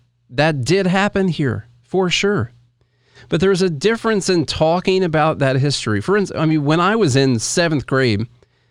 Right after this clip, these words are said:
back in, like, ninety-eight or something like that, in my seventh grade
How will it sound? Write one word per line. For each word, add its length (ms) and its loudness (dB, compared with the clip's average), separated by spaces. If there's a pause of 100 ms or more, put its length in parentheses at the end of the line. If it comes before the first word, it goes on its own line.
(240)
back 300 -2
in, 320 2 (1040)
like, 140 -16
ninety-eight 760 0 (500)
or 60 -10
something 340 0
like 180 0
that, 260 -2 (840)
in 220 0
my 160 2
seventh 500 -2
grade 500 2